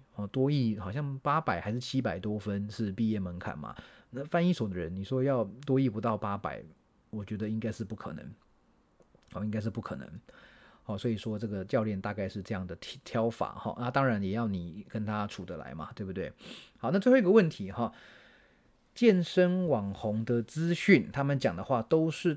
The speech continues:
对的吗？诶，我想会怀疑、会思考都是好事哈，可是也不要太相信有一些人说的话。这层，这个话有两层意思哈，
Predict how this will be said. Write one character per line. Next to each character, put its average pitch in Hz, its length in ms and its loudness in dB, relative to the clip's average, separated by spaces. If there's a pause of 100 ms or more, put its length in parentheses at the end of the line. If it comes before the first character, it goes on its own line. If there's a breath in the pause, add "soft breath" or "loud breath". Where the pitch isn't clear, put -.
对 214 240 6
的 143 140 4
吗？ 147 320 2 (760 soft breath)
诶， 156 840 2 (320 soft breath)
我 196 100 4
想 151 260 4 (160 soft breath)
会 127 1000 6 (440)
怀 127 260 0
疑、 117 380 2 (140)
会 160 200 6
思 143 320 -2
考 - 380 -2
都 127 120 6
是 127 160 0
好 - 280 -6
事 104 320 -2
哈， 107 200 -4 (280 loud breath)
可 147 100 0
是 165 540 6 (180)
也 110 180 0
不 131 180 -2
要 165 320 2
太 135 680 -4
相 143 300 -4
信 139 160 -2
有 90 120 -2
一 95 40 -6
些 117 180 0
人 95 340 -2
说 104 300 -6
的 - 140 -6
话。 - 360 0 (420 loud breath)
这 247 160 4
层， 151 220 -2
这 202 120 0
个 147 100 -2
话 127 160 0
有 104 80 0
两 69 200 -2
层 90 240 -6
意 95 140 -4
思 - 180 -12
哈， - 280 -8